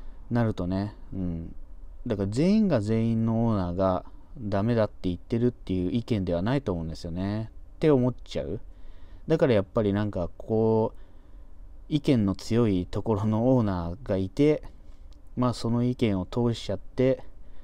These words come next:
まああんまりまとまらないっていうね、ところなのかなっていうのは、個人的には思ってるんですよね。どことは言えないけどね。うん。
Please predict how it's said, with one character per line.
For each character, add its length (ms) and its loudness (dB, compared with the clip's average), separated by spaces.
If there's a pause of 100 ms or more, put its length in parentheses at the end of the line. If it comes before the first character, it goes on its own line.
(180)
ま 200 0
あ 40 0
あ 40 2
ん 80 2
ま 100 4
り 100 0
ま 160 0
と 120 -2
ま 140 2
ら 120 2
な 140 2
い 40 2
っ 40 -6
て 240 0
い 180 2
う 60 -2
ね、 200 -2 (680)
と 120 6
こ 80 4
ろ 100 6
な 160 4
の 80 2
か 160 -2
な 320 2
っ 20 -2
て 260 0
い 140 4
う 60 2
の 160 0
は、 240 0 (640)
個 140 -2
人 180 2
的 160 2
に 80 4
は 120 4
思 160 0
っ 20 -4
て 160 -4
る 60 -4
ん 20 -2
で 60 -6
す 120 -8
よ 60 -4
ね。 160 0
ど 160 -2
こ 100 -2
と 120 -2
は 60 0
言 100 -4
え 60 -4
な 120 -6
い 80 -8
け 100 -12
ど 100 -8
ね。 280 -2 (120)
う 40 -8
ん。 360 -6